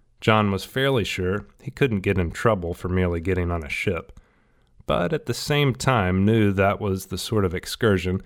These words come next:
he probably should have asked his pa about. He looked back toward the line of merchants on the shore once more,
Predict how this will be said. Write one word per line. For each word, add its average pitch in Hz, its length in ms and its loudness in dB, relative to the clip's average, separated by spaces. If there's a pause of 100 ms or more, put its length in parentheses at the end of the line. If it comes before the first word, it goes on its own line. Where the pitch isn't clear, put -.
(260)
he - 140 -4
probably 117 580 -2
should 92 220 -4
have 82 100 -6
asked 85 340 -6
his 82 140 -12
pa 87 320 -4
about. - 380 -12 (520)
He 120 140 2
looked 107 280 2
back 120 260 0
toward 120 240 0
the 107 80 4
line 110 280 4
of 107 100 -2
merchants 98 480 2
on 104 120 4
the 104 60 2
shore 90 380 0
once 92 360 0
more, 78 360 -8